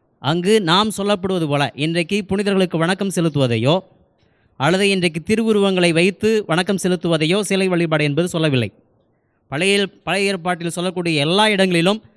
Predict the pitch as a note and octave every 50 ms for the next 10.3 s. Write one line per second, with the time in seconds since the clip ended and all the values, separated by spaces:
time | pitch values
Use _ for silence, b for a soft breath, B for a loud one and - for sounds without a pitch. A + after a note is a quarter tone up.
0 | b b b - D#3 F3 F3 D3 F#3 F#3 G3 F3+ F#3+ F#3 F3+ E3+ C#3 - F3+ F#3
1 | G3 F#3+ F#3 F3 F3+ G3 F#3 F#3+ F#3 E3+ E3 D#3+ D#3 D#3 D#3 F#3+ A3 B3 G3+ E3
2 | E3 F#3+ G3+ G3 A3 G3+ G3+ G#3 G3 G3+ F3+ F3 E3+ D3+ D3 D3+ C3+ - _ _
3 | _ _ _ _ _ _ _ _ _ _ _ _ _ - C3+ C#3+ E3 E3+ F3 E3+
4 | E3 D#3+ D#3+ E3+ G3 G3+ F3 - F#3+ F#3 E3+ D3 D#3 C#3 C#3+ C#3+ C#3+ D#3+ F#3+ G3
5 | - _ _ _ _ _ _ _ - C#3 D3+ F3 F3+ F3 D#3 E3 F3+ F#3+ F#3+ F#3+
6 | F#3 F3+ E3+ F3 D#3+ D3+ D3 C#3+ D3 E3 F#3 F#3 - - - D#3+ D#3+ - G3 F#3+
7 | F#3+ F#3 F3+ D#3+ D#3+ D3+ D3+ D3 D3 D#3+ F3+ F#3+ - - F#3 F3 G3+ G3+ G3 F#3+
8 | F#3 F3 E3+ D3+ D#3+ D#3 F3+ G#3+ A3+ G3+ A3 F3+ G3 F3+ F3+ F3 E3 F3 G#3 G#3
9 | - F#3+ F#3+ F#3+ G#3 G3+ G3 G3+ F#3+ - F#3 F#3+ F#3 F3 E3 D#3+ F3 G3 F3 F3
10 | E3+ D#3 D#3+ C3+ G#2+